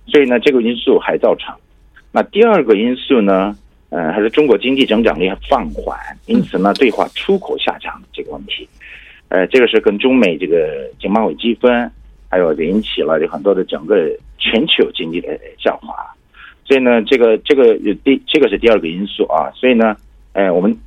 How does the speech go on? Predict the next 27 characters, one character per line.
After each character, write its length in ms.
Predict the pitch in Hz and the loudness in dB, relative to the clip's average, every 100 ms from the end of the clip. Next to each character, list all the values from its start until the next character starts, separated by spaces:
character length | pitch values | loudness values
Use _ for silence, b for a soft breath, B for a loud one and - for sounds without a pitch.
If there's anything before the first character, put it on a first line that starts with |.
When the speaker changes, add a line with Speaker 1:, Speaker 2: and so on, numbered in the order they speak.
| - | -4
Speaker 1:
这 100 | - | 0
次 220 | 139 - 123 | 0 0 0
对 180 | 165 131 | 2 2
华 340 | 101 - 73 85 | 2 0 0 2
的 120 | 147 | 0
出 320 | - - 170 | 0 -4 -4
口， 300 | 160 - 80 - | -2 0 0 0
哎， 160 | 85 - | -4 -4
下 240 | - - - | -4 -4 -2
降 240 | - 101 | -2 -2
啊， 180 | 71 - _ _ - | -4 -12 _ _ -6
也 120 | 87 | -2
是 140 | - | 2
连 220 | 110 90 107 | 2 2 2
续 140 | 160 | 2
五 160 | 87 78 | 2 2
个 100 | 95 | 2
月， 80 | 120 - | 2 -2
哎， 80 | 82 - | -10 -4
负 80 | 110 | -2
增 220 | 104 92 | -2 -4
长 160 | - | -8
的 60 | - | -10
趋 180 | - - | -8 -6
势。 240 | - - - _ - | -6 -6 -10 _ -2
Speaker 2:
嗯。 160 | 202 180 | 0 2
Speaker 1:
呃， 260 | 87 82 | 2 2